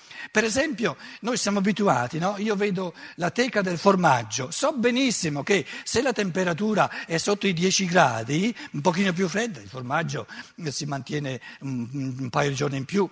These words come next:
ancora mangiabile. Se invece quello lì vuol risparmiare, eh,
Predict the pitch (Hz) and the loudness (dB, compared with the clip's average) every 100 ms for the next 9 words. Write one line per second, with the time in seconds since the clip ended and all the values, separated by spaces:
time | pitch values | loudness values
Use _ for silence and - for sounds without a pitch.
0 | - 139 127 151 143 139 143 135 110 117 | -8 -12 -8 -4 -2 -2 -4 -4 -6 -8
1 | 117 - 285 - 202 220 240 240 196 180 | -12 -14 -8 2 4 4 2 2 0 0
2 | 196 185 180 180 180 196 180 180 147 120 | 0 0 -2 -2 -4 -2 -2 0 0 0
3 | 123 - - - 143 143 147 135 131 127 | -4 -10 -14 -10 -6 -4 -2 -2 -2 -4
4 | 135 | -4